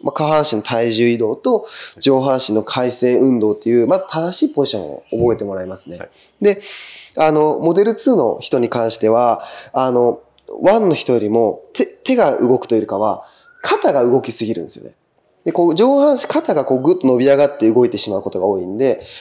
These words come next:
Speaker 1: この肩のポジションにすごく、あの、注目して直すようにはやっぱしています。なんで、モデルツーの人に関しては、あの、僕がよくやってるのが、この右肩自体を少しこう、下げながら、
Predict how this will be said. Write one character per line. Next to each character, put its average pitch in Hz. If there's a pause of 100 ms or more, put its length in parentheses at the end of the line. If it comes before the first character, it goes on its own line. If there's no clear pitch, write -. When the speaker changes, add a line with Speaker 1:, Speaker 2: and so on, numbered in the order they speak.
(120)
Speaker 1:
こ 226
の -
肩 392
の 160
ポ 135
ジ 127
シ 131
ョ 120
ン 120
に 190
す -
ご 139
く、 107
あ 107
の、 101
注 131
目 113
し -
て 202
直 131
す -
よ 95
う 87
に 90
は 82
や 110
っ 113
ぱ 98
し -
て 107
い 98
ま 92
す。 -
な 180
ん -
で、 175 (220)
モ 170
デ 196
ル 214
ツ 240
ー 220
の 180
人 143
に 127
関 120
し -
て 113
は、 117
あ 113
の、 113
僕 127
が 156
よ 165
く 165
や 120
っ -
て -
る 104
の 101
が、 107
こ 127
の 127
右 147
肩 240
自 233
体 131
を 110
少 -
し -
こ 117
う、 -
下 156
げ 175
な 233
が 151
ら、 104